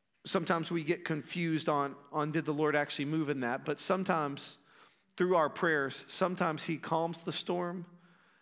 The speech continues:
and sometimes he calms us in the storm. And you will only know which one that was by, by praying. You know, so many times we're like, "Lord, just take care of this." And then he doesn't remove it,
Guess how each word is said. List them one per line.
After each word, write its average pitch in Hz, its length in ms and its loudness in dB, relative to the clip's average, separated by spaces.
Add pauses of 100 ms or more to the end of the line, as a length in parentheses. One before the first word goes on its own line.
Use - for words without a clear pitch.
(140)
and 156 120 -2
sometimes 160 420 0
he 156 120 0
calms 151 420 0
us 151 280 0
in 143 160 -4
the 135 80 -6
storm. 131 420 -8 (1700)
And 185 120 2
you 196 120 4
will 185 180 4
only 190 240 4
know 180 180 4
which 165 240 0
one 175 160 0
that 170 160 0
was 156 220 0
by, 131 200 0 (260)
by 147 120 2
praying. 143 440 -4 (1160)
You 131 80 -8 (100)
know, 190 160 4
so 190 280 2
many 190 180 0
times 185 280 2
we're 185 100 2
like, 175 200 0
"Lord, 214 300 4
just 190 180 -2
take 214 200 4
care 226 220 6
of 233 80 2
this." 202 340 0 (2000)
And 156 120 -2
then 160 100 0
he 160 80 2
doesn't 160 260 0
remove 160 420 0
it, 165 140 -2